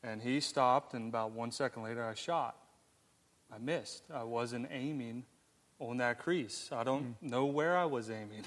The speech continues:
Speaker 1: <laughs>
Speaker 2: Yeah, you're just so caught up in
Speaker 1: Yeah,
Speaker 2: the moment.
Speaker 1: it was, it, everything happened so fast. I, I was not focused. Um, pulled the trigger too fast, and, and
Speaker 2: Sure.
Speaker 1: the arrow literally skipped off the top of his back.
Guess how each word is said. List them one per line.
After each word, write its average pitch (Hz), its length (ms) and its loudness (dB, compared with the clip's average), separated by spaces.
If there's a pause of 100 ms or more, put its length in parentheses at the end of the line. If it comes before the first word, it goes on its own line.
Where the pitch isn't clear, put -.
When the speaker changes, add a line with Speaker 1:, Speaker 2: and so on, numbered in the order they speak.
Speaker 1:
<laughs> - 80 -2
Speaker 2:
Yeah, 180 80 6
you're 123 240 -2
just 127 180 6
so 135 140 8
caught 135 340 12
up 127 80 12
in 143 80 8
Speaker 1:
Yeah, 131 60 10
Speaker 2:
the 120 80 8
moment. 113 200 10
Speaker 1:
it 156 40 12
was, 147 240 8
it, 160 240 6
everything 160 420 8
happened 147 320 8
so 143 240 4
fast. 143 540 6 (840)
I, 131 180 4
I 120 200 0
was 113 220 -4
not 120 280 2
focused. 131 600 -2 (540)
Um, 107 640 -4 (400)
pulled 123 220 0
the 113 40 -6
trigger 123 320 -2
too 123 220 -6
fast, 120 580 0
and, 107 280 -10 (480)
and 113 200 -2
Speaker 2:
Sure. 110 180 0
Speaker 1:
the 127 160 0
arrow 156 380 8
literally 143 540 4
skipped - 800 0
off 127 240 4
the 127 80 -4
top 120 340 0
of 117 80 -4
his 113 180 -10
back. 117 520 -6